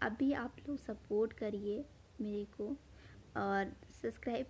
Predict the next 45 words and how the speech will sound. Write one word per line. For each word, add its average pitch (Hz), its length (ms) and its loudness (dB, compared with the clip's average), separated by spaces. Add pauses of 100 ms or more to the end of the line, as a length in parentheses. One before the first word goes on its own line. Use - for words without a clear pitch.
करिए 269 200 4
मेरे 233 220 0
channel 226 340 -2
को, 220 180 -2
like 220 280 -2
करिए, 233 340 0
share 214 440 -4
करिए 226 260 -2
और 196 300 -6 (100)
comment 277 300 2
करके 302 280 0
तो 277 120 0
ज़रूर 214 300 2
बताइएगा 196 560 0
कैसी 214 320 -4
रही। 202 180 -4 (840)
बहुत 247 340 4
ही 311 160 6
struggle 269 440 2
की 262 160 2
हूँ 254 200 4
मैं, 233 340 -2
बहुत 214 540 0
ही 254 80 0
ज़्यादा, 208 400 -2 (380)
क्योंकि 240 300 2
कहीं 262 500 6
भी 285 160 8
जाती 220 340 0
थी 240 140 0
ना 233 80 0
मैं, 202 300 0 (1700)
तो 247 60 -4 (120)
camera 226 380 2
उठाओ 254 320 0
तो 233 160 -4
बोलने 208 360 -2
लग 202 180 -2
जाते 226 320 -2
थे, 262 140 -2
मैं 262 140 2
video 254 320 0
नहीं 240 160 2
बनाती 196 420 -4
थी। 269 260 -6